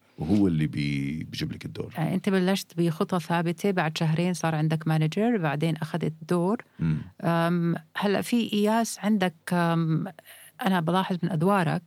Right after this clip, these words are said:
Speaker 1: مم.
Speaker 2: أم، مش دور، يعني مرة بتكون drama، مرة بتكون comedy،
Speaker 1: مم.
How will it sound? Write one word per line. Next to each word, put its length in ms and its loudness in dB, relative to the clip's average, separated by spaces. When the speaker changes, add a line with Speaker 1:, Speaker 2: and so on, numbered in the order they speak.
Speaker 1:
مم. 160 2
Speaker 2:
أم، 680 0
مش 580 2
دور، 360 2
يعني 300 0
مرة 320 2
بتكون 520 0
drama، 440 2
مرة 280 0
بتكون 320 -2
comedy، 540 0
Speaker 1:
مم. 340 4